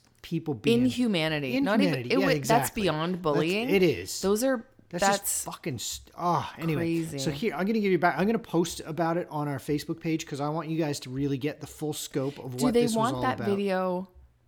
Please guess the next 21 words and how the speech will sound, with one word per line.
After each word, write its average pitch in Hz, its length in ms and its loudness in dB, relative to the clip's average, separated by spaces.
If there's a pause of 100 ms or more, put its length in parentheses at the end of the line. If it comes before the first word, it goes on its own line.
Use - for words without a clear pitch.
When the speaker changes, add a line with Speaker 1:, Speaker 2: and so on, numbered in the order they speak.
(420)
Speaker 2:
Do 202 120 -2
they 196 100 -2
want 202 220 -4
that 240 160 -4
video 180 400 0
to 175 180 -8
be, 165 340 -2
like, 151 300 -10
shown 156 420 -6
and 156 180 -6
replayed 160 440 -8
and 160 80 0
Speaker 1:
Yes, - 140 0
Speaker 2:
stuff? 156 260 0
Speaker 1:
it's 165 140 -6
all 190 200 0
over 127 160 -4
the 113 100 -8
place. 101 300 -14
Speaker 2:
I 226 100 2
know, 175 380 0